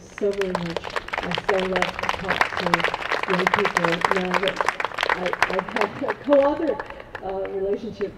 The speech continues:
too. I just wanna say on that, that I think another thing that's really special is the intergenerational aspect of the democracy movement. Uh, that I think my experience is not unique, and, and, and, uh, we had kinda had a snotty attitude, you know, in the sixties,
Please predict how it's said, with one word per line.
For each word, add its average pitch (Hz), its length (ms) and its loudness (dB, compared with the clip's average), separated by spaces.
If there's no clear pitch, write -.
too. 196 300 0
I 208 120 4
just 208 180 -2
wanna 202 180 0
say 190 180 -2
on 175 180 -4
that, 185 300 -4
that 190 120 0
I 170 80 -2
think 190 280 0
another 196 340 4
thing 185 300 -4
that's 175 240 -8
really 175 160 -6
special 165 520 -12
is 180 120 -8
the 180 120 -4
intergenerational 180 1080 -2
aspect 180 460 -4
of 160 120 -2
the 175 80 -4
democracy 160 480 -4
movement. 160 480 -4
Uh, 175 140 0
that 165 100 0
I 175 80 0
think 185 180 -2
my 175 340 0
experience 170 560 -10
is 165 160 -10
not 175 300 -6
unique, 165 460 -6
and, 165 220 -4
and, 170 420 -4
and, 170 240 -4
uh, 165 300 -8
we 196 160 -2
had 220 200 -6
kinda 190 200 -6
had 175 140 -4
a 165 40 -6
snotty 165 440 -6
attitude, 160 540 -6
you 160 60 -6
know, 165 140 -4
in 160 140 -6
the - 60 -14
sixties, 175 420 -8